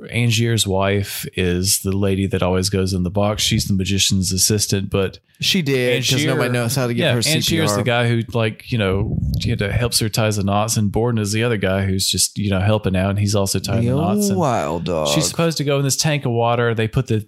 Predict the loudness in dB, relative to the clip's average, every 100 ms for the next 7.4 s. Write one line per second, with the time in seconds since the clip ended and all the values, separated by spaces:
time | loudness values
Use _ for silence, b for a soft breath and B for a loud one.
0 | -4 -2 -2 -4 -4 0 2 2 0 -2
1 | 0 0 0 0 -2 -2 _ b b _
2 | -4 -4 -4 -2 0 0 -2 -2 -2 -4
3 | -2 -2 0 0 0 -2 -4 B B B
4 | B 0 2 2 2 0 0 0 0 0
5 | 0 0 0 0 0 0 0 2 2 0
6 | 0 0 0 0 -2 -2 0 0 0 0
7 | 0 0 -4 -6